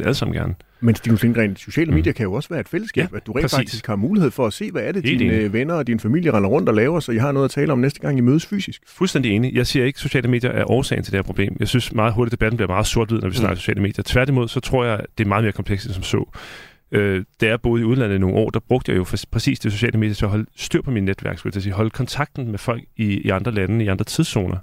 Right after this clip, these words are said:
Speaker 1: Så selvfølgelig har det en kæmpe, en, en kæmpe effekt og er positivt. Øhm, og det er jo netop også en måde at, at nå folk på. Der har været undersøgelser, der viser for eksempel, når man kigger på, på unge, især unge piger, som lider af,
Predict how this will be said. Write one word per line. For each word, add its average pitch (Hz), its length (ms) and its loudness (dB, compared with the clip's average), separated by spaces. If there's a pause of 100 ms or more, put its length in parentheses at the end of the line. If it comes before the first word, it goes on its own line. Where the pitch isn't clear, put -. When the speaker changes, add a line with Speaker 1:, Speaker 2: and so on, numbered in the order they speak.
(120)
Speaker 1:
Så 120 180 0
selvfølgelig 143 360 0
har 135 60 -2
det 131 80 -4
en 123 160 -4
kæmpe, 117 420 0
en, 117 160 -2 (240)
en 120 100 -8
kæmpe 139 220 -2
effekt 151 300 -4
og 123 60 -6
er 113 40 -4
positivt. - 540 -2 (500)
Øhm, 110 640 0 (120)
og 120 100 -2
det 131 60 0
er 123 40 2
jo 117 60 0
netop 135 200 0
også 127 160 0
en 120 60 4
måde 123 340 4
at, 101 120 2
at 101 140 2
nå 123 220 4
folk - 280 -2
på. - 260 0 (400)
Der 117 60 4
har 113 60 2
været 117 100 2
undersøgelser, 117 420 0
der 98 80 2
viser 135 340 0
for - 140 -2
eksempel, 104 380 -2
når 95 80 2
man 98 80 2
kigger 107 220 0
på, 92 320 2
på - 80 2
unge, 101 280 4
især 104 220 0
unge 101 220 2
piger, 113 340 2
som 104 180 2
lider 123 280 4
af, 92 220 2